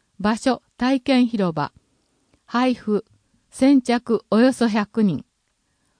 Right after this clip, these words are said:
餅つきは実演のみでご参加いただけません。イベント、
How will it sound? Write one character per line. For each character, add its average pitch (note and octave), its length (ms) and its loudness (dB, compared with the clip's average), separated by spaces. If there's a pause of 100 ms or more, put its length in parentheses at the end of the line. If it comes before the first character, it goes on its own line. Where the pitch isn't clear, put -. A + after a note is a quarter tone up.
(240)
餅 B3+ 320 0
つ - 120 -16
き B3 160 -2
は B3 220 0
実 B3 360 -2
演 C#4+ 200 4
の C#4 120 4
み A3 120 4
で F3+ 200 -2 (260)
ご G#3+ 120 0
参 C4 260 2
加 E3+ 120 -4
い E3+ 80 -4
た G3+ 120 -2
だ G#3+ 120 0
け G#3 140 -2
ま F#3+ 120 -2
せ F#3+ 200 -6
ん。 D3+ 120 -10 (1120)
イ G#3 100 -2
ベ B3 200 2
ン A3+ 60 -2
ト、 - 300 -6